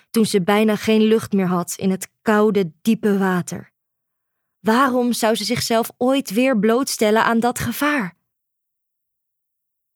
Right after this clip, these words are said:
Op haar zestiende had Vaiana veel taken op zich genomen in haar rol als toekomstig stamhoofd.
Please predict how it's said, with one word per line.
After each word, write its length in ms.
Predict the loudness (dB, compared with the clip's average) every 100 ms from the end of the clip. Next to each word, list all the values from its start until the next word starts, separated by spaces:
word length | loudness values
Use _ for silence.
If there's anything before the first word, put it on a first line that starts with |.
| _ _ _
Op 160 | -2 0
haar 220 | 2 0
zestiende 880 | 0 -2 -2 -2 0 0 0 -4 -8 _ _ _
had 260 | -4 -2 -2
Vaiana 600 | 0 4 4 2 0 -2
veel 380 | 0 0 0 2
taken 380 | 2 2 0
op 120 | -4 -2
zich 200 | -4 0
genomen 480 | 2 2 2 2
in 140 | 0 0
haar 200 | 0 0
rol 320 | 0 2 2
als 180 | 0 -2
toekomstig 680 | -4 -2 -2 -2 -2 -4 -6
stamhoofd. 800 | -2 0 0 -2 -6 -8 -16